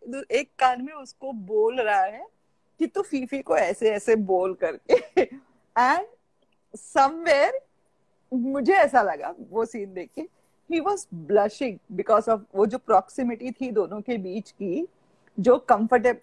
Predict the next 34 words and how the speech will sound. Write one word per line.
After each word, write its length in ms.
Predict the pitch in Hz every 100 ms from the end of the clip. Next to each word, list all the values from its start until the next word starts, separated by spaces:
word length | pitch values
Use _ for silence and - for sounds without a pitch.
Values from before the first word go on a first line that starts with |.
| -
comfort 420 | 247 247 311 269
level 260 | 247 220 226
दोनों 220 | 208 214
के 120 | 190
बीच 340 | 190 214 - -
का 80 | 233
हो 320 | 208 180 202
रहा 240 | 214 151
था, 220 | 185 226 330 _ _ _ -
तो 140 | 269
उस 180 | 302 -
वजह 240 | 262 226
से 160 | 269 370
he 120 | 294
was 180 | 240 277
happy 540 | 254 208 175 - 247 202
at 100 | 165
that 220 | 156 160
point 380 | - 151 139 - _ _ _ _ -
कि 340 | 269 294 370 _ _ _ _ _
उस, 220 | 226 269 - 233
वो, 180 | - 247
उसने 360 | 247 247 - 359
मुझे 360 | 311 254 262
चुना 480 | 285 294 247 226 196 175
lean 340 | 247 269 277
करने 360 | 247 214 208 180
के 160 | 196
लिए, 340 | 190 175 143 - _
मतलब 280 | 185 185 165
एक 180 | 175 - - _ _ -
<laughs> 260 | - - - - _ _ _ _ -
comfort 540 | 262 262 277 277 277
level 340 | 269 240 233